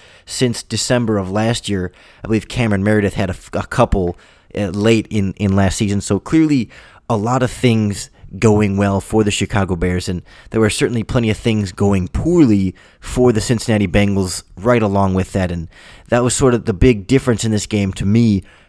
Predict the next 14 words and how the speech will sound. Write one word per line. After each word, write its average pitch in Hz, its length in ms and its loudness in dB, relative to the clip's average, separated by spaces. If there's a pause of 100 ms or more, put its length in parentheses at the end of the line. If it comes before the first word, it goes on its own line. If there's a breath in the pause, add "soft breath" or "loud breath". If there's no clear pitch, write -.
(120)
came 131 220 2
down 113 240 2
to 110 120 -4
the 101 80 -2
quarterbacks. 87 680 -4 (200)
You 98 100 -6
know, 101 80 -2
the 95 100 -8
Bears 123 340 0
have 110 540 -2 (360 loud breath)
a 95 360 -2
young 107 520 -2
rookie 104 280 0
quarterback 95 760 -2